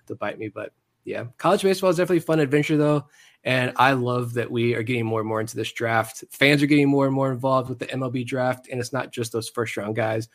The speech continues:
We're going deeper and deeper and deeper. People get angry when we don't do, uh, three days, uh, draft recaps <laughs> anymore. That's how intense this is getting. Uh,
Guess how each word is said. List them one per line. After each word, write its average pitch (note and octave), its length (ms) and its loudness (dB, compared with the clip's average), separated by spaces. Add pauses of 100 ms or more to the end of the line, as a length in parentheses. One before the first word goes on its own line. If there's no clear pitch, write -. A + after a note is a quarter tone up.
(340)
We're C#3+ 120 4
going C#3 260 6
deeper B2+ 300 4
and A2+ 120 2
deeper A#2 300 -2
and G#2+ 140 -2
deeper. A2+ 420 -2 (380)
People C#3 240 2
get B2+ 120 4
angry C3+ 300 4
when B2+ 80 0
we B2+ 100 2
don't B2 220 -2
do, B2 300 2
uh, A#2+ 240 0
three C#3+ 260 4
days, C3+ 580 4 (120)
uh, A#2+ 320 0 (100)
draft D3 320 4
recaps B2 580 -2 (100)
<laughs> - 60 -4
anymore. C3+ 400 4
That's C3+ 220 0
how D#3+ 160 2
intense F#3 380 2
this C#3 120 -2
is C3 120 -8
getting. B2 340 -4 (420)
Uh, B2 320 -2